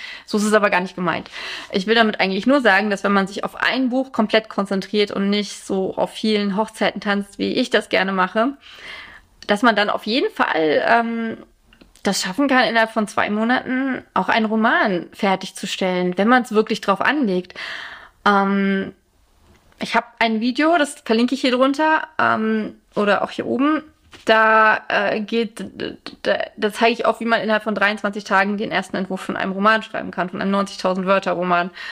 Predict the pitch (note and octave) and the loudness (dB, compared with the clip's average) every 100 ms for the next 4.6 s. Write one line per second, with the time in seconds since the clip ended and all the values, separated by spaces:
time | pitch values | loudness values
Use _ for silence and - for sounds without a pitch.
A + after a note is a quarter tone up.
0 | - - - - _ - G3+ G3+ G3+ G3 | -14 -14 -18 -20 _ -2 2 4 4 2
1 | G3 G3 - _ - G#3+ G#3+ G#3 G#3 G#3 | 0 -4 -14 _ 0 2 4 2 0 -4
2 | F#3 - _ _ _ _ _ _ _ _ | -8 -14 _ _ _ _ _ _ _ _
3 | F#3+ A3 D#4 C#4 B3+ D#4+ A#3+ G#3 A3 - | 2 4 4 4 0 0 4 4 0 -10
4 | - - G3+ G3 G3+ | -6 0 2 2 -2